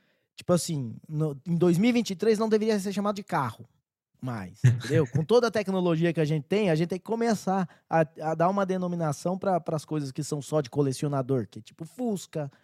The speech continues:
Speaker 1: Um Fusca você espera que ele não tenha vidro, que ele não tenha ar, que ele não tenha. Um carro que é feito em dois mil e vinte e três, cara, não tem como, tinha que ter tudo, tinha que tá tudo ali e não.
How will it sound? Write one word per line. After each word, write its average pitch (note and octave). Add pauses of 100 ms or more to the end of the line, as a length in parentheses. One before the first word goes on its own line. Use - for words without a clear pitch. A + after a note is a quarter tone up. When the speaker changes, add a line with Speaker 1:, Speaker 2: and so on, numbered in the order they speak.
(220)
Speaker 1:
Um D#3+
Fusca G3
você B3+
espera G#3
que B2+
ele D3
não D#3+
tenha D3+
vidro, D#3+
que -
ele C3+
não C#3
tenha E3+
ar, C#3+
que D3
ele D3+
não C#3+
tenha. C#3 (260)
Um D#3+
carro A3+
que A#3+
é A3
feito D3+
em D3
dois C3
mil G#3+
e -
vinte E3+
e A2+
três, D3+ (420)
cara, F#3
não F#3
tem A#3
como, F#3
tinha E3+
que A3+
ter A#3+
tudo, F#3 (180)
tinha D#3
que -
tá G3
tudo G#3+
ali G3 (220)
e D#3+
não. E3+